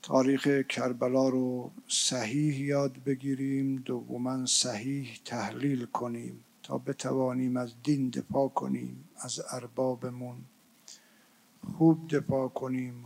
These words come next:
خوب الگوگیری بکنیم و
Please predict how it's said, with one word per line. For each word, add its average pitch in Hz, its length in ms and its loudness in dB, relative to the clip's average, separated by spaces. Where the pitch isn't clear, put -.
خوب 139 440 -6
الگوگیری 123 840 -6
بکنیم 143 760 -4
و 131 300 -4